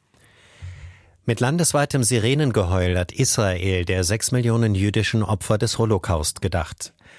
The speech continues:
Das öffentliche Leben kam für zwei Minuten zum Erliegen. Autofahrer hielten an, Menschen unterbrachen ihre Wege, um zu fahren.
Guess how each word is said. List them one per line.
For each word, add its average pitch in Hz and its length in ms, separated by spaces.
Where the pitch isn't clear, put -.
Das - 180
öffentliche 120 440
Leben 113 300
kam 127 220
für 120 180
zwei 117 200
Minuten 113 520
zum 101 200
Erliegen. 104 540
Autofahrer 123 540
hielten 95 320
an, 107 400
Menschen 107 400
unterbrachen 104 680
ihre 95 280
Wege, 95 420
um 95 180
zu - 160
fahren. 98 500